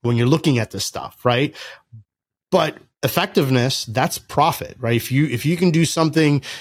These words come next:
you know, in a fraction of the time and still get the same amount of money, well, that's, you just gave yourself a nice little pay raise there,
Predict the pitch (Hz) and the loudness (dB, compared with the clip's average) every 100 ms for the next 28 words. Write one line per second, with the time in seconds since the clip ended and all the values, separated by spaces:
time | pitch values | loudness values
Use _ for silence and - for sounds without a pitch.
0 | - 143 131 131 - 135 147 - 147 127 | -2 0 2 0 0 0 0 0 0 0
1 | 123 101 135 123 113 - 151 160 107 107 | -2 -2 0 0 -2 -2 0 2 0 -2
2 | - 131 127 123 - 131 131 123 113 127 | -2 -2 -2 -4 -2 0 0 0 0 0
3 | 139 117 117 117 113 117 156 196 - 139 | 2 2 2 0 -2 -4 -2 -2 -4 -2
4 | 208 170 156 143 131 139 127 - 117 117 | -2 0 0 0 0 2 0 0 -2 0
5 | 117 98 - 127 131 120 107 101 98 95 | -2 -4 -4 0 2 2 0 -2 -4 -6